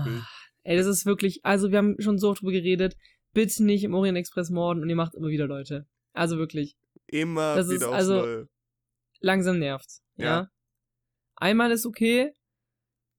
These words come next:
Speaker 1: ein zweites Mal weiß ich nicht, was passieren muss, aber ein drittes Mal ist ein bisschen zu viel.
Speaker 2: Ja, ne? Also,
Speaker 1: Also tut mir leid.
Speaker 2: das erste Mal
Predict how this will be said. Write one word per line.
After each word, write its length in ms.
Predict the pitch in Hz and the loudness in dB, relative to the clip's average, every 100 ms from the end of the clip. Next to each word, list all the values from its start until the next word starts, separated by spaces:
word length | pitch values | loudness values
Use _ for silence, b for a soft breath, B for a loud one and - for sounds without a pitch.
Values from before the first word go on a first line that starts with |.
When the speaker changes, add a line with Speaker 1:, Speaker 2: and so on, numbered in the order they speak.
| - | -4
Speaker 1:
ein 140 | 208 | -2
zweites 360 | 202 214 208 240 | 0 2 4 4
Mal 120 | 233 | 4
weiß 200 | 202 220 | 4 4
ich 40 | 233 | 4
nicht, 80 | 240 | 2
was 120 | 226 | 0
passieren 220 | 220 226 | -2 -2
muss, 100 | 226 | -2
aber 160 | 160 185 | -2 -4
ein 80 | |
drittes 360 | 165 254 330 311 | 0 0 2 -2
Mal 380 | 285 277 285 285 _ - | 0 0 -2 -4 _ -2
ist 140 | 233 | 0
ein 20 | 208 | 2
bisschen 180 | 202 | 0
zu 80 | 185 | 0
viel. 340 | - 151 143 - _ - | -2 0 0 -4 _ -8
Speaker 2:
Ja, 360 | 123 131 123 - | -2 0 -2 -6
ne? 300 | 123 151 185 - | -4 -4 -4 -4
Also, 360 | 147 156 151 | -2 2 2
Speaker 1:
Also 140 | 180 202 | 2 0
tut 140 | 208 | -2
mir 100 | 190 | -2
leid. 260 | 165 156 - | 0 -2 -4
Speaker 2:
das 140 | 135 170 | -4 0
erste 300 | 190 196 180 | 0 0 -2
Mal 340 | 180 180 165 | 0 0 -2